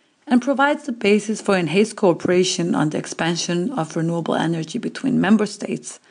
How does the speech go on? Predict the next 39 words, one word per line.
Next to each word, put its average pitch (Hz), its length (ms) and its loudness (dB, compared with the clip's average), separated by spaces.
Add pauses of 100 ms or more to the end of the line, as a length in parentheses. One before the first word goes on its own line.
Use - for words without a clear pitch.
(480)
by 175 180 0
introducing 165 640 -2
cooperation - 640 -2
mechanisms. - 800 -6 (2250)
This 302 200 0
is 370 140 0
the 311 80 2
first 247 360 0
time 214 220 2
that 196 160 -2
two 196 160 0
member 190 320 4
states - 320 -2
have 180 140 -2
opted 165 420 0
to 180 140 -6
use 165 420 0
the 165 140 -2
cooperation 170 600 2
mechanism - 600 -4
of - 160 -8
statistical - 640 -8
transfers, - 840 -4 (520)
where 185 160 2
an 165 80 0
amount 165 400 2
of 226 100 -4
renewable 190 400 2
energy 170 440 0
is 160 100 -2
deducted 156 560 -2
from 165 180 -4
one 156 160 0
country's 202 480 0
progress 180 540 0
towards 160 500 -2
its - 240 -8
national 156 400 -4
target 247 520 0